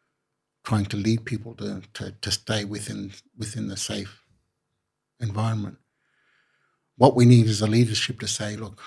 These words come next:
um, for us to break this mold and move forward, we gotta go where we think, um, it might be dangerous. But at the other side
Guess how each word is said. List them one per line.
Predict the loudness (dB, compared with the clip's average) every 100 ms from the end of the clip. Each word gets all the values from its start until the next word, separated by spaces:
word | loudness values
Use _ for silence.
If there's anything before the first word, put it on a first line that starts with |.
| -20 _ _ _ _ -12
um, | -6 -6 -6
for | -6 -4
us | 0 -2
to | -4
break | -8 -4 -4 -4 -12 -20 _
this | -8 -4
mold | -4 -4 -6 -6
and | -6
move | -2 -2
forward, | -4 -2 0 0 -4 -12 _ _ _ _ -2
we | 0
gotta | 0 -6
go | -6 -4 -4
where | -4 -6
we | -8
think, | -10 -10 -12 -14 -14
um, | -14 -14 -20 _ _
it | -8
might | -6 -6
be | -4
dangerous. | 2 2 2 -2 -4 -12 -20 _ _ _ _ _ _ _ _ _ _ _ _
But | 0 0 -4 -6
at | -4
the | -2
other | -4 -2
side | -2 0 0